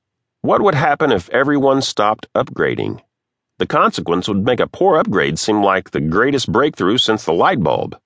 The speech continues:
Why? If we stop upgrading, we stop growing, learning,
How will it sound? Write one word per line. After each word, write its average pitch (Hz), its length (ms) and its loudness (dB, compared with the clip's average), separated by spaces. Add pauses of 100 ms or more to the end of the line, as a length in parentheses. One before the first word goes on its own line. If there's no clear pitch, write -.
(320)
Why? 80 500 0 (480)
If 85 160 -4
we 101 80 0
stop 143 320 0
upgrading, 92 580 0 (320)
we 98 100 -2
stop 147 300 0
growing, 113 500 0 (220)
learning, 120 500 0